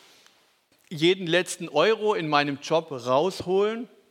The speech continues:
denn mein Leben ist nicht von Gehalt und Karriere abhängig, sondern von Gott.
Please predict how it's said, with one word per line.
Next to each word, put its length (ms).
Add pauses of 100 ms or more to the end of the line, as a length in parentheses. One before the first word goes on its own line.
(1200)
denn 140
mein 200
Leben 400
ist 180
nicht 220
von 260
Gehalt 580
und 120
Karriere 520
abhängig, 680 (200)
sondern 380
von 220
Gott. 360